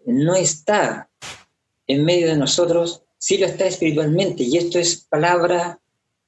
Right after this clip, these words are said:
que se puede clasificar como promesa. No está,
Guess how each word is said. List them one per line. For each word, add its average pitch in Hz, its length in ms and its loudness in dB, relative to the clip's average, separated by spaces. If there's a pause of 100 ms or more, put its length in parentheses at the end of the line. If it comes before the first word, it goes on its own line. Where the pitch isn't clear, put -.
(360)
que 156 100 -2
se 147 160 0
puede 208 420 2
clasificar 180 720 0
como 151 260 0
promesa. 170 560 -2 (880)
No 160 160 2
está, 151 640 -2